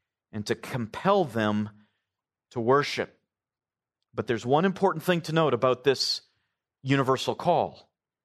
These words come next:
It does not contain the message of salvation from sin.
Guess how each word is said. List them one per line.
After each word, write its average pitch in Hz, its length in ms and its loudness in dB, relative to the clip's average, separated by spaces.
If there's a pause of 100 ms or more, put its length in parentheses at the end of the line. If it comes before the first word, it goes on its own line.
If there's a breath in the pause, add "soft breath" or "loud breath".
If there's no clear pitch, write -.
(280)
It 139 160 0
does 123 220 2
not 143 500 2
contain 123 800 -2 (380 soft breath)
the 127 100 -2
message 123 800 0
of 120 120 0
salvation 117 560 0
from 104 220 -4
sin. 104 400 -4